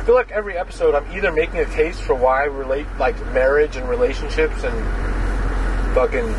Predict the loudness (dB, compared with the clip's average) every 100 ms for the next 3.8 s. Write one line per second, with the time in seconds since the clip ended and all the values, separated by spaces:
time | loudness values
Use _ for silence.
0 | -2 -2 -2 0 0 0 0 0 4 2
1 | 4 2 2 -2 -2 0 2 2 2 2
2 | 2 0 2 4 4 2 -2 -4 -4 -2
3 | -2 0 -2 -4 -6 0 2